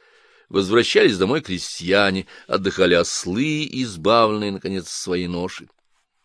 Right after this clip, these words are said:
На плоских крышах мемфисских домов горожане ели сыр, пили пиво и наслаждались прохладой.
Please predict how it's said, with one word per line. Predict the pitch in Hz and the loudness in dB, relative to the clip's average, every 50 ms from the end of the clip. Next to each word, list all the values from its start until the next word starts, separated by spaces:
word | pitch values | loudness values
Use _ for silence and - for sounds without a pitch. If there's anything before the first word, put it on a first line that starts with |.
| _ _ _ _ _ _ _ _ _ _ _ _ - - - - _ _ | _ _ _ _ _ _ _ _ _ _ _ _ -20 -20 -20 -20 _ _
На | - 165 | 0 0
плоских | 170 202 214 220 202 - - - 127 117 - | 6 8 8 8 8 4 0 0 0 0 0
крышах | - - 117 117 - - 104 - - | 0 0 0 2 2 2 -2 -2 -2
мемфисских | 104 107 107 98 - - 107 104 92 - - - 98 95 90 87 | -2 -2 -2 -2 -4 -4 -6 -4 -4 -6 -6 -4 -6 -6 -4 0
домов | 87 98 107 127 135 107 95 | 0 2 4 4 2 2 2
горожане | 90 95 95 90 90 95 92 92 92 | 2 2 2 4 4 2 2 2 0
ели | 90 90 90 87 90 90 | 0 0 0 0 -2 -4
сыр, | - - - - - 160 214 220 208 196 - - _ _ | -4 -8 -8 -4 -4 -4 -2 -4 -6 -8 -12 -20 _ _
пили | - 82 76 76 78 - | -14 -12 -10 -8 -10 -10
пиво | - _ - 127 170 92 82 73 67 _ - - - _ | -10 _ -8 -4 -4 -4 -4 -4 -6 _ -14 -20 -20 _
и | - | -10
наслаждались | 76 80 - - - 78 69 69 - 60 57 - - | -10 -10 -8 -6 -6 -6 -2 -2 -2 -2 -2 -6 -10
прохладой. | - - 73 - - 65 71 71 71 71 62 - - | -8 -10 -10 -8 -8 -6 -4 -4 -4 -4 -6 -12 -20